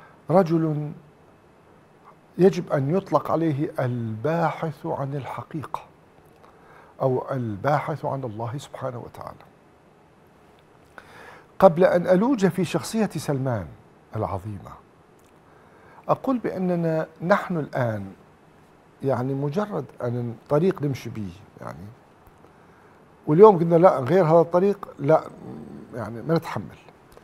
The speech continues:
الحلاق اللي يخس-، اللي يقص شعور الناس شعرهم يعني، لو تقول له: "غير الش-، بن جاسم روح العبود"، آه، ما يتحمل يعني، قرار صعب يعني. فما بالك بإنسان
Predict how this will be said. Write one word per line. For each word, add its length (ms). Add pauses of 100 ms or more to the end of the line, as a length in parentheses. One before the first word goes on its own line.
(360)
الحلاق 580
اللي 160
يخس-، 240
اللي 180
يقص 280
شعور 380 (300)
الناس 360
شعرهم 460
يعني، 280 (1200)
لو 160
تقول 220
له: 60
"غير 240
الش-، 200
بن 320
جاسم 360
روح 140
العبود"، 500 (380)
آه، 460 (340)
ما 60
يتحمل 480
يعني، 260
قرار 220
صعب 300 (160)
يعني. 140 (1800)
فما 260
بالك 340
بإنسان 580